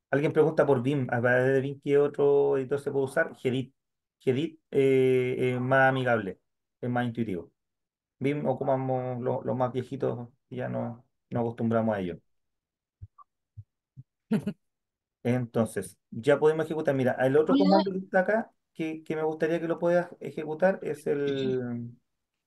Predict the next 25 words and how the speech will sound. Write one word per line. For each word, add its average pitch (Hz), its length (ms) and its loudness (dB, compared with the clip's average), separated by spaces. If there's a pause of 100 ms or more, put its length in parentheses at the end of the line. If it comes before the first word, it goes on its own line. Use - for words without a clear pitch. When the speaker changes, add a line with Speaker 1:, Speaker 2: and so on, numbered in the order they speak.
(140)
Speaker 1:
ese 139 240 2
ram 151 220 2
menos 143 380 0
N 131 180 -2
dos - 540 -2 (840)
y 139 120 -4
ese 139 180 -2
menos 139 260 2
menos 143 280 0
N 135 200 -2
task 135 280 -2
per 127 140 -2
node 131 380 -2
uno 185 340 -4 (1200)
y 127 580 -6
el 120 100 -6
ejercicio. - 380 -12 (1040)
Para 117 220 -6
poder 113 180 -8
explicar 113 300 -10
un 113 100 -10
poco. 110 400 -10 (1800)
Speaker 3:
Hola, 254 240 0
una 269 140 0
consulta. 233 560 -8